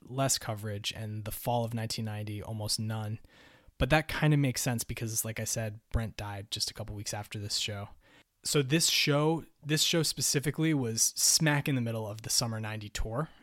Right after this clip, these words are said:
In June, they did a little mini tour through the West Coast, mainly in Northern California and Oregon. They played eight shows there.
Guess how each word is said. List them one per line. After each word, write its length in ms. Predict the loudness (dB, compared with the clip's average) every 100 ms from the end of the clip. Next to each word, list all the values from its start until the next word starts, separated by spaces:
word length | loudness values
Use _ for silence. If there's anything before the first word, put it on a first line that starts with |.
| _ _
In 200 | -4 -2
June, 380 | 0 2 4 4
they 100 | 2
did 140 | 0
a 60 | -4
little 360 | -4 -4 -2
mini 260 | -2 0 0
tour 320 | 2 4 4
through 200 | 2 -4
the 100 | -4
West 240 | -4 -4 0
Coast, 480 | 2 2 0 -4 -8 _ -20 -6
mainly 300 | 2 4 6
in 360 | 4 2 -2 -4
Northern 240 | -4 -2
California 540 | -2 -2 -2 -2 -2 -2
and 120 | -4
Oregon. 440 | -4 -4 -2 -2 -4 -16 -20 -8
They 80 | -6
played 240 | 0 0
eight 220 | 0 -4 -2
shows 600 | 0 0 0 0 -2 -4 _
there. 420 | -8 -4 -2 -2